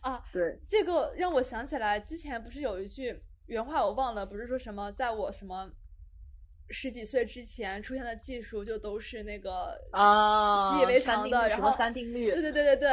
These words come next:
Speaker 1: 然后
Speaker 2: 嗯。
Speaker 1: 到我多少岁之后出现的技术就全部都是就是奇奇怪怪骗钱的什么什么的。
Speaker 2: 对，对，对，对，对。
Speaker 1: <laughs> 我就，这可能就很多人就，就是这样。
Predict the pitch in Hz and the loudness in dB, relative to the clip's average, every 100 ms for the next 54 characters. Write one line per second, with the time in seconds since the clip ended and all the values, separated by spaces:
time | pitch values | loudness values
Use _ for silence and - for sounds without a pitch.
0 | 233 226 240 294 247 185 180 254 233 294 | 6 4 2 4 4 4 4 4 6 6
1 | 233 330 269 254 269 285 262 254 254 247 | 4 6 4 4 0 0 -4 -4 -8 -8
2 | 269 247 247 226 233 220 254 220 226 254 | -8 -6 -6 -6 -8 -6 -4 -4 -8 -8
3 | 226 226 - 240 226 254 226 220 269 220 | -8 -10 -12 -10 -4 -2 -2 -4 -10 -12
4 | - - 190 190 196 185 185 190 - - | -14 -14 -12 -12 -14 -16 -16 -16 -16 -16
5 | - - 185 185 180 180 180 175 - - | -16 -10 -6 -4 0 0 2 2 2 0
6 | 311 - - - - 320 269 247 254 247 | -4 -6 -6 -6 -2 0 0 0 2 2
7 | 170 247 254 220 214 214 220 214 196 - | 0 -4 -6 -8 -8 -10 -10 -12 -12 -14
8 | - | -14